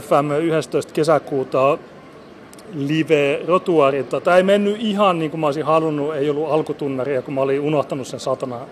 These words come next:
johdon. Me mentiin Bluetoothilla ja se oli hu-, huono. Mut joo, tulkaa huomenna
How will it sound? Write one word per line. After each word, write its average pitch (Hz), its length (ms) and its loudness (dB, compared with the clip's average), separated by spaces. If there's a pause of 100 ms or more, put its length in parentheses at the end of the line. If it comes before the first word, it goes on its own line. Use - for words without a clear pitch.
johdon. 143 520 2
Me 123 100 -6
mentiin 127 300 -8
Bluetoothilla 131 800 -2
ja 110 100 -12
se 117 80 -14
oli 107 160 -12
hu-, 131 260 -10
huono. 123 300 -8 (1000)
Mut 180 140 0
joo, 175 180 8
tulkaa 196 380 4
huomenna 175 560 4